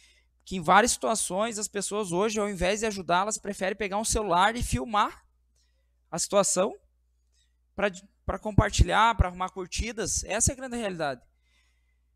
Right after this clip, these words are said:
Você tem um acidente de trânsito, o caminhoneiro lá em óbito, ou, ou numa dificuldade muito grande, as pessoas estão saqueando a carga.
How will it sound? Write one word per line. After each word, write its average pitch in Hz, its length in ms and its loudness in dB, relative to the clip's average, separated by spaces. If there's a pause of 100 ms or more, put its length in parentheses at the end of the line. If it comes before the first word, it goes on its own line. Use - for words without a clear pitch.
(120)
Você - 140 -6
tem 208 140 0
um 214 60 0
acidente 214 420 0
de 202 100 -14
trânsito, 233 680 -2
o - 40 -20
caminhoneiro 196 520 -4
lá 190 180 0
em 190 80 -8
óbito, 208 500 0
ou, 170 420 -8
ou 190 640 -12
numa 190 220 -12
dificuldade 202 440 0
muito 202 200 -14
grande, 202 240 -2
as 220 60 0
pessoas 214 280 -6
estão 214 120 -10
saqueando 208 420 -2
a 214 60 0
carga. 196 460 2